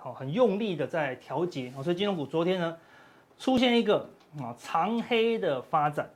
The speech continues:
啊，那我们礼拜二有讲啦，对不对？金融股来到这两个高点的，啊，连线，好啊，这个地方难道它突破了以后会加速吗？所以我们是说摩根都往下走，金融股应该不会加速，哈，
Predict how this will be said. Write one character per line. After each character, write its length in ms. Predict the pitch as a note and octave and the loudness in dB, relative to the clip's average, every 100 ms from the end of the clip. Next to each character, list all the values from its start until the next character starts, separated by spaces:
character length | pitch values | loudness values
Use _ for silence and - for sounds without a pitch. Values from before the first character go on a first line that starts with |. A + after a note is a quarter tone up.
| - | -10
啊， 140 | B2 A#2 | -8 -2
那 100 | F#3+ | 0
我 40 | |
们 420 | F3 C#3+ C#3+ D#3+ F3 | 0 -2 -4 -8 -6
礼 120 | C#3+ | 0
拜 100 | E3 | 2
二 120 | A3+ G#3 | 6 6
有 80 | |
讲 200 | G3 D#3 | 4 2
啦， 200 | C#3+ E3+ | 2 0
对 40 | E3+ | 0
不 40 | |
对？ 140 | F3+ D#3 | -2 -2
金 120 | G3+ | -2
融 120 | G#3+ | -2
股 180 | F3 C3 - - - _ - | -4 -6 -10 -20 -20 _ 0
来 160 | D#3+ | 2
到 80 | G3 | 2
这 180 | F#3+ F3 | 2 2
两 300 | D#3 C3 B2+ | 2 0 -2
个 140 | C#3+ C3+ | -8 -6
高 280 | - G3 G3+ | 2 4 4
点 300 | G3+ D3 A#2 | 0 -4 -6
的， 160 | A#2 A#2 - _ _ | -10 -14 -18 _ _
啊， 100 | - B2 | -10 -6
连 280 | B2+ C3 | -6 -6
线， 220 | D#3 E3 A#2 - _ | -6 -6 -6 -12 _
好 140 | - | -14
啊， 120 | A#2 C#3+ - _ - | -14 -16 -20 _ -6
这 80 | G#3 | 0
个 80 | G3 | 0
地 140 | G3 | 2
方 240 | F#3+ F#3+ F3 | 0 0 -2
难 120 | F3 | 2
道 100 | A3 | 4
它 100 | A3+ | 2
突 240 | A3+ E3+ | 0 0
破 180 | G3+ B3 | 6 6
了 80 | F3+ | 6
以 100 | D3+ | 2
后 120 | F#3 | 2
会 140 | G3 | 0
加 340 | F#3 - F3+ F3 | -4 -4 -4 -4
速 300 | - A#3+ F#3+ | -4 -4 -2
吗？ 260 | E3+ E3 | 0 -2
所 120 | E3 E3+ | -2 -4
以 20 | |
我 20 | |
们 100 | C#3 | -2
是 60 | E3+ | 0
说 120 | F3+ | 2
摩 280 | E3 E3 G#3 | 6 6 8
根 240 | A#3+ A#3+ | 8 8
都 140 | A#3 | 10
往 160 | A3 D3+ | 8 8
下 220 | C#3+ G3+ | 6 4
走， 280 | D3 C#3 A#2+ - - - - _ | 4 -2 -6 -12 -20 -20 -20 _
金 140 | - B3+ | 2 4
融 120 | B3+ | 4
股 140 | D#3+ - | 2 -4
应 200 | G#3 A3 | -2 0
该 160 | G3+ F#3+ | 2 2
不 160 | F#3 | 0
会 140 | C3+ A#2+ | -4 -4
加 240 | C3 A#2 | -4 -6
速， 180 | - B2 - | -8 -12 -12
哈， 160 | - A2 | -16 -16